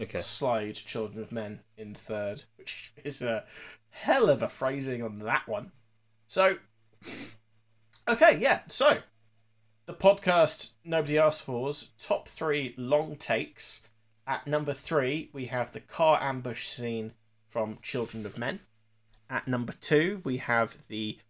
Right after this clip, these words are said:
Speaker 2: first half of One Cut of the Dead. And number one, we have that episode of Haunting of Hill House, which I had to wait until Graham nodded there, because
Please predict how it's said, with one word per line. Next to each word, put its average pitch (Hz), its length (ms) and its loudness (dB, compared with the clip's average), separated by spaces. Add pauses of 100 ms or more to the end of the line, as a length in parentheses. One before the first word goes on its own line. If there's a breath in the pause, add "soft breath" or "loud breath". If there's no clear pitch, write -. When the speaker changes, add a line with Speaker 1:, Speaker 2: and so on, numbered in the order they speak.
Speaker 2:
first - 560 6
half 135 560 4
of 120 220 -6
One 120 220 2
Cut - 200 0
of 123 140 -12
the 110 100 -2
Dead. 123 380 0 (760)
And 120 380 -2
number 165 300 2
one, 131 580 2
we 131 160 -4
have 120 280 -2 (240)
that 143 460 2
episode 110 760 -4 (100)
of 104 320 -4 (120)
Haunting 107 420 -6
of 98 120 -8
Hill 95 160 -6
House, - 600 -10 (1040)
which 113 160 -4
I 123 80 4
had 123 180 6
to 127 80 -2
wait 117 220 2
until 117 200 -6
Graham 113 280 0
nodded 110 300 -4
there, 95 260 -4
because 110 360 -6